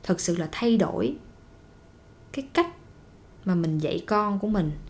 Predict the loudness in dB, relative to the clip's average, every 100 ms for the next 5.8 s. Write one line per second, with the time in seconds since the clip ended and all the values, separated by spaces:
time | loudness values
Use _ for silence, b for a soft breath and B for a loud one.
0 | b b b -6 2 4 4 2 2 2
1 | 2 0 0 0 4 4 6 2 0 0
2 | 2 2 0 -2 0 -2 0 0 2 2
3 | 0 2 2 2 0 0 -4 -2 0 0
4 | 0 -4 B B B B B -2 0 -2
5 | -2 -2 4 4 6 4 0 -6